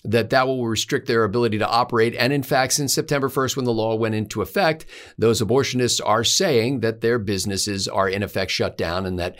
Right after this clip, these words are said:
people ha-, should go to other states to try to get their abortions. Steve, um, this, this is an interesting way of approaching this, but when it comes to constitutionality and the rule of law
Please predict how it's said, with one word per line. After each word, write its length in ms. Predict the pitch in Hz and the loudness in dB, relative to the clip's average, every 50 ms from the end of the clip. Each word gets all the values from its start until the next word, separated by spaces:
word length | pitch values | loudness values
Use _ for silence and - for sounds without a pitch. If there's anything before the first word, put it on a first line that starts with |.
| - - - - | -18 -20 -16 -10
people 280 | - - 98 - 87 87 | -8 -6 -4 -2 -2 -2
ha-, 100 | 85 98 | -2 -2
should 240 | - - - 107 90 | -4 -4 -6 -4 -2
go 140 | 85 98 92 | 0 0 2
to 100 | 95 95 | 2 2
other 200 | 95 87 85 80 | 0 0 -2 0
states 540 | - - - 175 175 139 107 107 104 - - - - - - - | -2 0 0 0 2 2 2 0 -2 -4 -6 -8 -14 -20 -14 -8
to 80 | - 107 | -8 -6
try 240 | 95 - 107 98 95 | -2 0 2 2 2
to 60 | 95 | 2
get 180 | 90 98 92 - | 0 0 -2 0
their 160 | 104 92 87 | 0 0 0
abortions. 500 | 82 78 110 123 120 - - 107 90 - - - - - | 0 0 0 0 0 0 0 -2 -2 -4 -8 -14 -16 -8
Steve, 480 | - - - - 220 214 214 190 190 - - - | -6 -4 -2 0 2 2 2 0 -2 -6 -4 0
um, 400 | 147 143 135 131 127 123 123 - - - - - | 2 4 4 2 0 -2 -6 -8 -12 -14 -14 -14
this, 600 | - 151 139 123 143 208 240 - - - - - - - - _ _ _ - | -14 -12 -6 0 2 2 4 4 2 2 0 -2 -6 -12 -20 _ _ _ -4
this 220 | - 196 - - | -2 0 0 0
is 140 | - 185 151 | 0 0 2
an 120 | 160 135 120 | 0 0 0
interesting 540 | - 190 208 214 - 202 165 - 180 160 151 | 0 0 0 0 0 -2 -2 0 0 2 4
way 120 | 156 151 | 4 4
of 120 | 143 117 120 | 4 4 0
approaching 560 | 107 - - - 185 - - - 147 120 107 | -4 -2 2 4 6 6 6 4 2 0 0
this, 200 | 98 101 113 - | 2 2 0 0
but 260 | - 131 120 123 120 | 2 0 0 0 0
when 260 | 139 135 151 156 147 | -2 -4 -2 -2 -2
it 100 | 143 135 | -2 -4
comes 260 | - 170 170 175 160 - | -4 -4 -4 -2 -2 -4
to 80 | 143 | -4
constitutionality 1120 | - - 156 151 - - 131 123 151 143 - - 139 131 135 143 143 143 131 135 131 123 120 | -2 -2 -2 0 0 -2 -2 -2 -2 -2 -2 -2 -2 -2 0 0 0 0 0 0 0 -2 -2
and 380 | 120 123 123 120 117 113 107 101 | -4 -2 -2 0 0 0 -2 -2
the 100 | 110 110 | -2 -2
rule 420 | 107 110 135 151 151 147 139 123 | -2 -2 -2 -2 -2 -2 -2 -4
of 160 | 120 104 92 | -4 -6 -4
law 460 | 104 120 143 147 147 147 147 139 139 | -2 0 0 0 0 0 0 0 -2